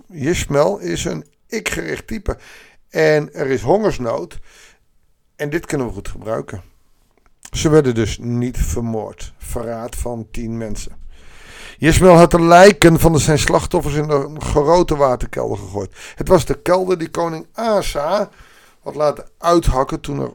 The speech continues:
oorlog met koning Baasha van Israël dreigde. Een waterkelder waar je watervoorraden kon doen, zodat je daar, eh,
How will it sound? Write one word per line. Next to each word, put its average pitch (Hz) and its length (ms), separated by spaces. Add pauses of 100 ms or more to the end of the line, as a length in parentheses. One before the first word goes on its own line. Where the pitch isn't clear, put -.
oorlog 151 420
met 123 160
koning 123 360
Baasha 117 440
van 113 180
Israël 110 380
dreigde. 107 520 (920)
Een 113 160
waterkelder 127 540
waar 117 80
je 110 80
watervoorraden 117 840
kon 110 180
doen, 110 220
zodat 104 380
je - 120
daar, 110 360
eh, 120 220